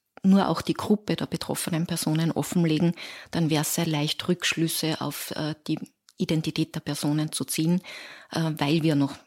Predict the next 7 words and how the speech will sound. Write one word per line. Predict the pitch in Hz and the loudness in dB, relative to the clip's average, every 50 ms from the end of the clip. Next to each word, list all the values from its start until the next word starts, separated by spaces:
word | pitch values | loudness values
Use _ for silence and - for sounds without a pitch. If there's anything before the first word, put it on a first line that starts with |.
| _ _ - | _ _ -2
nicht | 165 - - - | -2 -2 -2 -4
mit | - 147 - - | -4 -4 -2 0
so | - 170 170 165 | 2 2 2 2
vielen | - - 156 151 151 147 139 139 | 0 -2 -2 0 0 0 0 0
Personen | - 147 143 - - 147 151 156 151 151 | -2 -4 -4 -2 0 0 2 2 2 0
gesprochen | 139 - 143 - - - - - - - 147 143 - | -2 -2 -6 -6 -6 -8 -8 -8 -4 -4 -4 -4 -2
haben. | 131 131 135 - 196 220 233 | -4 -4 -2 2 4 4 4